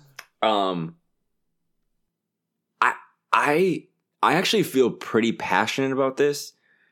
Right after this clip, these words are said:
And I, I wonder, before I dive into the Rookie of the Year stuff, I kinda want your opinion too. Like, I think in twenty twenty-one, and I don't know what it is, and I don't know if it's social media or what it is, but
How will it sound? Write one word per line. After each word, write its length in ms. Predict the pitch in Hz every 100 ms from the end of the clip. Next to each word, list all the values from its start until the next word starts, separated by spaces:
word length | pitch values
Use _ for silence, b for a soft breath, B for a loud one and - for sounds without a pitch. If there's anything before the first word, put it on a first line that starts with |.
| _ _
And 140 | 113 113
I, 60 |
I 140 | - 107
wonder, 640 | 104 113 123 131 117 101 -
before 320 | 101 123 120
I 100 | 104
dive 420 | 87 104 95 98
into 240 | 98 95 85
the 200 | - 80
Rookie 260 | 92 92
of 60 | 82
the 60 |
Year 140 | 80 87
stuff, 180 | - 90
I 40 |
kinda 220 | 90 113
want 160 | 139 87
your 140 | 92
opinion 380 | 90 98 85 82
too. 180 | - 87
Like, 340 | 80 78 - B B B B B B B B -
I 140 | 123
think 240 | 143 214 190
in 100 | 120
twenty 260 | 117 113
twenty-one, 680 | - 113 104 92 87 95 110
and 100 | 104
I 80 | 117
don't 100 | 185
know 80 | 147
what 200 | 104 90
it 100 | 90
is, 300 | - - - _ _ _ - _ -
and 80 | 104
I 40 |
don't 80 | 135
know 40 | 147
if 80 |
it's 140 | 117 -
social 240 | 113 104
media 560 | 98 101 101 98 98 101 _ _ - -
or 520 | 87 85 82 80 62
what 200 | 80 92
it 100 | 85
is, 240 | 85 78
but 360 | - 87 78